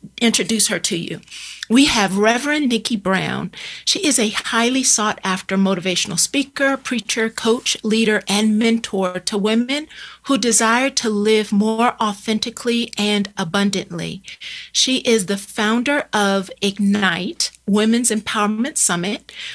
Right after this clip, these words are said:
which galvanizes hundreds of women around the country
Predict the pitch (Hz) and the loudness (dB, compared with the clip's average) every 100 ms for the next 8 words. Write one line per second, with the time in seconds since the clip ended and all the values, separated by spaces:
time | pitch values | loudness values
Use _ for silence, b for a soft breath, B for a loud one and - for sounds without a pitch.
0 | B 208 226 220 - - 226 269 294 302 | B 2 4 4 -2 -2 0 2 2 2
1 | 277 240 233 226 226 - - 254 262 277 | 0 2 2 2 2 -2 -2 -2 0 0
2 | 277 277 247 202 190 175 180 - 190 190 | 0 -2 0 0 0 -2 -4 -2 0 2
3 | 196 202 220 247 269 - 196 180 - - | 2 4 4 2 -2 -2 -2 -2 -4 -4
4 | - | -6